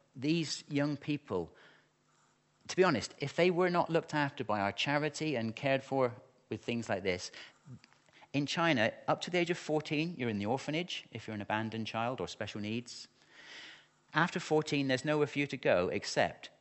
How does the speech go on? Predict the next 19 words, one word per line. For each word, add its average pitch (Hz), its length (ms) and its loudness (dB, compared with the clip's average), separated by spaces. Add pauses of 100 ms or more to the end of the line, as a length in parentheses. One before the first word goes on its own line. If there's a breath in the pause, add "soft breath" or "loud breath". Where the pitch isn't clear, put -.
(140)
the 110 100 0
old 107 200 2
people's 117 420 -6
home, 76 260 -6 (120)
the 95 60 -10
government's 101 420 -6
old 92 140 -6
people's - 260 -10
home. - 80 -14 (200 loud breath)
So 135 160 0
they 120 100 4
go 127 160 4
from 101 240 -4 (400)
cha-, 139 260 -2
orphanage 143 560 -2 (200)
to 117 120 -4
old 113 160 0
people's 110 380 -4
home. 76 200 -4